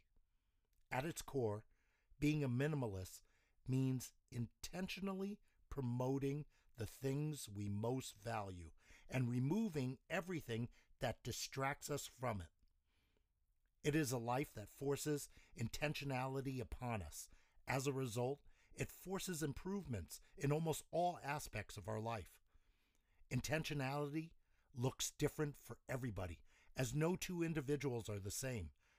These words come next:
But it requires each of us to dive deeper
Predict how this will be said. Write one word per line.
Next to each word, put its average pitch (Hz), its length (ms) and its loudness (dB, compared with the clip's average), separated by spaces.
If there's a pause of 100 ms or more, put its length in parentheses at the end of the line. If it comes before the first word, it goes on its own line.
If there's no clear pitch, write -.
(680)
But 196 300 4 (480)
it 117 120 -4
requires 117 920 -4 (120)
each 202 280 -4
of 113 120 0
us 90 300 -8 (300)
to 117 100 -2
dive 117 560 -2
deeper 127 400 -6